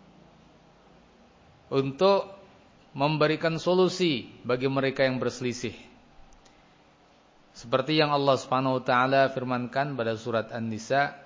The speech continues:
ayat seratus lima, "Inna anzalna ilaikal kitaba bil haqq litahkuma bainan nas bima arakallah." Ya. Sesungguhnya kami menurunkan kepadamu kitab agar,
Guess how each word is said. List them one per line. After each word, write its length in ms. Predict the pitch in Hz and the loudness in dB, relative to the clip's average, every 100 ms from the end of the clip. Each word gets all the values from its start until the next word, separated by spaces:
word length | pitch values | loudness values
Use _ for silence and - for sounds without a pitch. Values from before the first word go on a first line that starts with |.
| - - _ _ _ _ _ _ _ _ _ - | -20 -20 _ _ _ _ _ _ _ _ _ -10
ayat 160 | 104 101 | -8 -6
seratus 480 | 123 117 120 113 135 | -2 -2 -2 -8 -6
lima, 400 | 147 135 127 - 151 | -2 0 0 -2 -8
"Inna 320 | 139 135 127 | -4 -2 -2
anzalna 520 | 127 120 131 131 127 | -4 -4 -2 -2 -2
ilaikal 480 | 120 127 127 123 117 | -4 -2 -2 -4 -8
kitaba 320 | 120 127 123 120 | -6 -4 -2 -4
bil 160 | 113 | -6
haqq 200 | 156 160 - - - - - | 0 0 0 -20 -20 -20 -4
litahkuma 960 | 135 135 202 - - 214 208 170 120 120 | -4 8 8 8 2 6 8 6 4 2
bainan 520 | 143 139 131 123 120 | 0 0 -2 -4 0
nas 400 | 160 185 185 - | 6 6 4 -4
bima 400 | 131 131 170 151 127 | -8 0 2 4 2
arakallah." 560 | 120 110 110 101 101 - - _ _ _ _ _ _ _ _ _ _ _ _ _ - | 0 -2 -4 -4 -8 -10 -20 _ _ _ _ _ _ _ _ _ _ _ _ _ -8
Ya. 240 | 113 90 - - - _ _ _ _ _ _ _ _ _ _ _ _ _ _ _ - | -6 -6 -8 -20 -20 _ _ _ _ _ _ _ _ _ _ _ _ _ _ _ -4
Sesungguhnya 480 | 131 165 180 208 202 | -2 0 4 4 8
kami 560 | 208 208 196 180 139 - - - | 8 8 4 0 -6 -14 -20 -12
menurunkan 680 | 156 175 202 220 208 202 180 | -2 2 6 6 6 2 2
kepadamu 560 | 185 165 165 160 156 151 | 2 4 4 4 0 -4
kitab 480 | 208 165 143 - | -2 2 2 0
agar, 640 | - 147 135 131 170 143 | -2 0 -2 4 4 4